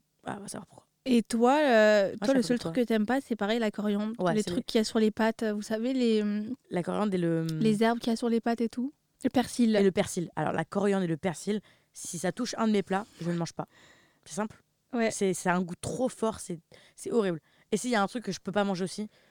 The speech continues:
Speaker 1: c'est le foie et le cœur.
Speaker 2: Ah non, mais ça, moi, je
Speaker 1: La
Speaker 2: le comptais
Speaker 1: viande.
Speaker 2: même pas, ça. <laughs>
Speaker 1: Non, mais parce que, parce que moi, non, mais parce que moi, comp-, à, à part ça, je mange tout. Je mange absolument tout.
Speaker 2: C'est vrai.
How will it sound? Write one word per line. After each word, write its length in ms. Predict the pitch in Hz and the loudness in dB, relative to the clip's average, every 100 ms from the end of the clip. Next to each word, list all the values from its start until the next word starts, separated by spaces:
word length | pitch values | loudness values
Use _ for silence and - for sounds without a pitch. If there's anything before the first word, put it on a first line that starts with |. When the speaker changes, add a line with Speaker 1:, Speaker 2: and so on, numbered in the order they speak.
| _ | _
Speaker 1:
c'est 160 | - 185 | -2 0
le 100 | 180 | 0
foie 380 | - 208 208 | 0 0 2
et 20 | 180 | 2
le 100 | 160 | 0
cœur. 260 | - 165 - _ _ _ _ _ _ - | -4 -6 -8 _ _ _ _ _ _ 2
Speaker 2:
Ah 100 | 262 | 6
non, 60 | |
mais 120 | 240 220 | 8 8
ça, 120 | 226 | 6
moi, 100 | 220 | 6
je 80 | 202 | 6
Speaker 1:
La 100 | 185 | 4
Speaker 2:
le 20 | |
comptais 140 | 180 185 | 4 4
Speaker 1:
viande. 120 | 214 | 6
Speaker 2:
même 140 | 226 240 | 6 6
pas, 160 | 294 | 4
ça. 180 | 262 254 | 4 4
<laughs> 240 | 277 - | 4 2
Speaker 1:
Non, 100 | 190 | -2
mais 60 | 190 | -2
parce 120 | 160 | -2
que, 60 | - | -6
parce 260 | 185 180 - | -6 -4 0
que 60 | |
moi, 140 | 233 220 | 2 4
non, 160 | 226 | 6
mais 80 | 208 | 4
parce 120 | 170 | 0
que 60 | - | -2
moi, 100 | 208 | -2
comp-, 200 | 190 - | -4 -2
à, 100 | 180 | -2
à 160 | 175 190 | 0 0
part 140 | 196 | 0
ça, 100 | 247 | 0
je 80 | 214 | 0
mange 140 | 190 | -2
tout. 120 | - - _ _ _ _ - | -4 -10 _ _ _ _ -14
Je 140 | - | -8
mange 140 | 170 - - | -8 -10 -10
absolument 340 | - - 220 202 | -6 -2 -2 -2
tout. 140 | 196 - - | -4 -12 -16
Speaker 2:
C'est 160 | 254 240 | -6 -4
vrai. 200 | 214 220 | -4 -6